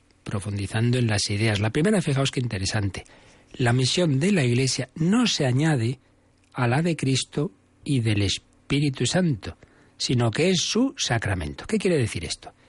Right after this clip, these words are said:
La misión de la Iglesia no se añade a la de Cristo y del Espíritu Santo. En primer lugar, recordamos, lo hemos dicho muchas veces, que los misioneros con mayúscula por antonomasia son el Hijo y el Espíritu Santo. El Hijo hecho hombre, Jesucristo, y el Espíritu Santo,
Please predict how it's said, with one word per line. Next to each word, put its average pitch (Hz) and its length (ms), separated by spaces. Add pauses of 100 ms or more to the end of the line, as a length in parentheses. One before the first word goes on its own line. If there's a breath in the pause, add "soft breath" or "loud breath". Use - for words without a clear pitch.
(440 soft breath)
La 101 160
misión 104 400
de 147 100
la 120 120
Iglesia 131 380
no 160 140
se 160 120
añade 147 280
a 131 60
la 120 80
de 113 100
Cristo 202 320
y 143 40
del 117 120
Espíritu 110 400
Santo. 90 240
En 101 60
primer 143 240
lugar, 147 200
recordamos, 120 480
lo 147 60
hemos 107 140
dicho 104 200
muchas 107 280
veces, 160 380 (420 loud breath)
que - 100
los 98 220
misioneros 120 640
con 131 160
mayúscula 131 560
por 131 160
antonomasia 113 640
son 151 360
el 104 180
Hijo 147 300
y 180 80
el 120 100
Espíritu 123 420
Santo. 139 300
El 104 100
Hijo 127 220
hecho 135 180
hombre, 160 220
Jesucristo, 131 640
y 185 100
el 98 120
Espíritu 104 640
Santo, 117 360